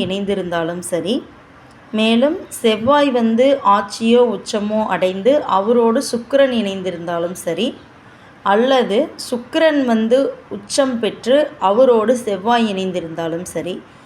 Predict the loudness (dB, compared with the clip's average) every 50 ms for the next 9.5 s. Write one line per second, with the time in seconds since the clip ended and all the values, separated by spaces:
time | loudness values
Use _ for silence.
0 | -20 -20 -20 -20 -20 -8 -4 0 0 2 2 2 2 0 2 0 0 2 2 0
1 | 0 0 -2 -2 -6 -4 -2 -2 0 0 -2 -2 0 0 0 0 2 2 2 2
2 | 2 0 -2 0 0 0 -2 -2 -4 -6 -8 -8 -8 -6 -6 -4 -2 -2 -2 0
3 | 0 0 0 -2 -2 -4 -6 -6 -4 -6 -6 -6 -6 -8 -10 -10 -4 -2 0 0
4 | 0 -2 -2 -4 -2 -4 -4 -4 0 0 0 0 0 -2 -4 -2 -4 -4 -4 -6
5 | -6 -6 -6 -4 -4 -6 -6 -6 -8 -8 -10 -10 -8 -4 -4 -4 -6 -6 -12 -20
6 | -20 -20 -20 -20 -20 -20 -4 -2 2 4 4 4 4 2 2 2 4 2 2 0
7 | 0 0 0 0 2 2 2 0 0 -2 -4 -4 -6 -4 -4 -4 -4 -2 -2 -2
8 | -2 -2 -4 -6 -4 -4 -6 -4 -2 -2 -2 -2 -2 -6 -6 -6 -6 -6 -6 -6
9 | -6 -6 -6 -6 -10 -8 -8 -6 -4